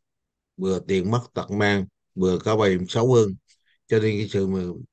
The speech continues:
ờ, phải tham khảo những người có uy tín, những agent có uy tín, có tín nhiệm. Cái lấy cái vấn đề phục vụ tài chính, chứ không phải lấy vấn đề lợi nhuận tài chính á, thì quý vị có khi là quý vị không thay đổi nữa,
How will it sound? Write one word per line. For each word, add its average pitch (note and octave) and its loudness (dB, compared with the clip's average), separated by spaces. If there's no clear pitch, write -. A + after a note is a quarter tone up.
ờ, F2+ -6
phải G#2+ -2
tham A2+ 2
khảo G2+ 0
những B2+ 2
người G2+ 4
có A#2 0
uy B2+ 4
tín, E3 2
những G2+ -8
agent A#2+ 0
có C3 0
uy C#3 0
tín, D3 -2
có D#3+ -2
tín C#3+ -4
nhiệm. F#2+ -2
Cái C3+ 2
lấy C#3 -2
cái D#3 -4
vấn C3 -4
đề A#2+ 0
phục G2 -8
vụ F#2+ -4
tài G2 -2
chính, E3 0
chứ D3+ -2
không B2+ -4
phải A2 -2
lấy A#2 0
vấn D3 -2
đề G#2 0
lợi F#2+ -4
nhuận G2 -2
tài G2 -2
chính B2+ 0
á, F#3+ 2
thì G2 0
quý F#2+ 0
vị F2 -4
có A#2+ -2
khi A#2 2
là F#2 -4
quý A2+ -4
vị F#2 0
không A#2+ 4
thay A2+ 2
đổi G2 0
nữa, G2+ -8